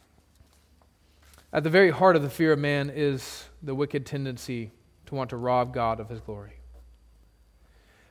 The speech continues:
Most of the time that we deny Christ, it's not because we're going to be tortured or killed, and we're afraid of dying, we're afraid of this immense physical suffering.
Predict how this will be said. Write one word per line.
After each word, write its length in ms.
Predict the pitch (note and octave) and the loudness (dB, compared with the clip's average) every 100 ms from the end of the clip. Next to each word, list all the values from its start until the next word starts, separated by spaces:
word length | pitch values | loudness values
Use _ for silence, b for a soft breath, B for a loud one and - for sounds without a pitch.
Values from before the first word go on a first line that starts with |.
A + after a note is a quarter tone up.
| - | 0
Most 300 | D#3+ G#3+ G#3+ | 6 6 4
of 60 | |
the 60 | A3 | -2
time 340 | G#3 G3+ G#3 | 2 4 4
that 100 | G3 | 2
we 100 | F3 | 0
deny 300 | F3+ F3 E3+ | -2 2 0
Christ, 380 | E3+ F3 E3+ F3 | 2 2 2 0
it's 120 | C3+ | -6
not 180 | E3 E3 | -4 -2
because 300 | E3+ E3+ D#3+ | -2 -2 -2
we're 80 | E3 | -2
going 200 | D#3 E3 | -2 -2
to 40 | |
be 120 | D#3 E3 | -4 -6
tortured 500 | - D#3 D3+ E3 E3 | -4 -4 -2 -2 -4
or 80 | |
killed, 480 | C#3 D3 C3+ C3 C3+ - _ _ _ _ _ _ _ _ _ _ _ _ _ - | -4 -6 -4 -6 -10 -20 _ _ _ _ _ _ _ _ _ _ _ _ _ -8
and 80 | C#3 | 0
we're 120 | D3+ | 0
afraid 420 | - E3 E3 E3 | 2 4 6 4
of 100 | D3+ | 2
dying, 400 | D#3 D3 D3+ D3+ | 2 4 2 2
we're 120 | D3+ | 0
afraid 340 | C#3+ D#3+ D#3 D#3 | 0 2 2 2
of 80 | |
this 200 | D3 C#3+ | -2 -6
immense 480 | - E3+ F3 F3 - | -6 -2 0 0 -4
physical 380 | - F#3+ E3+ F3 | -2 0 0 -4
suffering. 560 | - D3+ D#3 D3 D3 | 0 -2 0 -6 -8